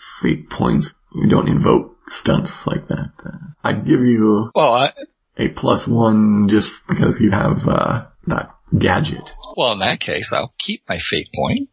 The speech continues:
Speaker 2: 'cause who knows, I may actually need that. So, with a trail of sparks, uh, extending from his right hand as he makes that last turn,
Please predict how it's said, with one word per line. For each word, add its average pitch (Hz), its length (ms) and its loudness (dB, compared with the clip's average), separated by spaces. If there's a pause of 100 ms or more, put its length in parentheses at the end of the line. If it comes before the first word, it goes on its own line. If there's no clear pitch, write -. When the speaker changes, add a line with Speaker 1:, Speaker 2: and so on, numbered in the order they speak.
(140)
Speaker 2:
'cause - 300 -2 (160)
who 131 80 0
knows, 95 280 -2
I 113 60 2
may 90 200 -2
actually 87 360 -2
need 69 240 -4
that. 69 260 -2 (420)
So, 208 400 2
with 160 220 0
a 160 40 0
trail 226 400 0
of 151 80 0
sparks, - 580 0 (260)
uh, 131 400 2
extending 151 520 -2
from 139 180 0
his 131 240 2
right 147 220 2
hand 139 280 0
as 123 120 0
he 131 80 0
makes 135 220 -2
that 123 180 2
last 135 400 0
turn, 123 320 0